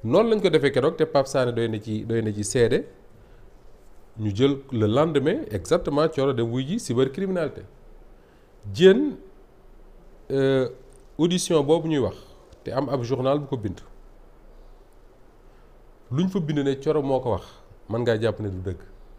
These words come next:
Parce que nekkul woon ci état boo xam ne mën na répondre à une quelconque question. En tout cas, pas sur une longue durée. Te moom Thioro mi nga xamee ne jigéen wérul la,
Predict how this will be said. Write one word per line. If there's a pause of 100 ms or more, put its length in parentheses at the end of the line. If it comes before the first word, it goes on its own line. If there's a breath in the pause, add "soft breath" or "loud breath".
(640 soft breath)
Parce
que
nekkul
woon
ci
état
boo
xam
ne (480 soft breath)
mën
na
répondre
à
une
quelconque
question. (600)
En
tout
cas,
pas
sur
une
longue
durée. (1300 soft breath)
Te (200)
moom
Thioro
mi
nga
xamee
ne (500)
jigéen
wérul
la,